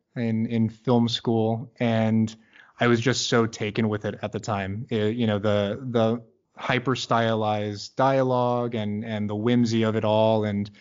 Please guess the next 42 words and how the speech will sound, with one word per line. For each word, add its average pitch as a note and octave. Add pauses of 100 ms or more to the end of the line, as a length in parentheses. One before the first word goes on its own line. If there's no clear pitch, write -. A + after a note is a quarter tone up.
(440)
you A#2
know, G2+
like A2+
you A2+
said, G#2+
this A#2
sort A2+
of, G#2+
uh, G#2 (640)
Jane B2
Austen A2+
style G#2+
comedy A2
of, G#2
of A#2
manners G#2
and G2+ (400)
feigned A#2 (140)
propriety A2
and, G#2+
you A#2
know, G#2+
sort B2
of G#2+ (400)
ahistorical A#2
context. G#2+
It, B2
you B2+
know, A2
it, A#2+
it A#2+
says B2+
at C3
the C3
beginning A2+
of G#2+
the G#2+
film A2
that G#2+
it A2+
takes -
place -